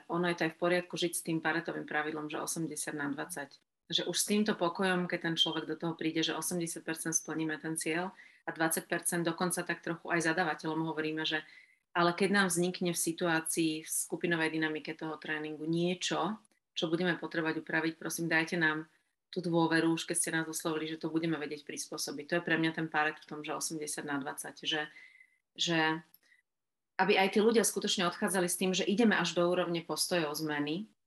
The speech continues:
tak, tak musia odísť nakúpení. A to nakúpení je tam ten náš priestor tých dvadsať percent, že ja keď uvidím, že mám osmich z desiatich osloviť, pretože zostaneme v tejto jed-, v tomto jednom cvičení trochu dlhšie a potiahneme tú diskusiu, aj keď som to nemala v pôvodnom <laughs> tréningovom pláne,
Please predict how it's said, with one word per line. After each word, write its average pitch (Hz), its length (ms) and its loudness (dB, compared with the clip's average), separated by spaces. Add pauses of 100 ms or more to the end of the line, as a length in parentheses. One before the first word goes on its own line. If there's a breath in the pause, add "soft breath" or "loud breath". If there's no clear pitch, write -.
tak, - 400 -2
tak 165 160 -2
musia 180 400 2
odísť 170 320 0
nakúpení. 151 680 -2
A 170 80 -8
to 175 120 -2
nakúpení 165 720 0
je - 40 -4
tam 165 140 0 (100)
ten 160 160 0
náš 156 200 -2
priestor 160 320 -2
tých 156 200 -8
dvadsať 156 440 -4
percent, 151 480 -4
že 156 120 2
ja 151 80 0
keď 170 200 -4
uvidím, 190 480 0 (460 loud breath)
že 170 160 0
mám 170 240 4
osmich 180 320 2
z 170 140 2
desiatich 170 340 -2
osloviť, 165 720 -2
pretože 165 480 0
zostaneme 175 640 2
v - 60 -8
tejto 170 260 0
jed-, 160 240 2
v 180 80 -4
tomto 190 160 2
jednom 170 320 4
cvičení 170 420 0
trochu 156 300 -2
dlhšie 156 340 -2
a 151 60 -4
potiahneme 160 560 -4
tú 160 80 -14
diskusiu, 170 560 -4
aj 170 160 2
keď 175 120 -6
som 175 120 -2
to 160 160 -4
nemala 151 320 -2
v - 160 -20
pôvodnom 170 480 0
<laughs> - 40 -10
tréningovom 170 520 0
pláne, 170 400 -2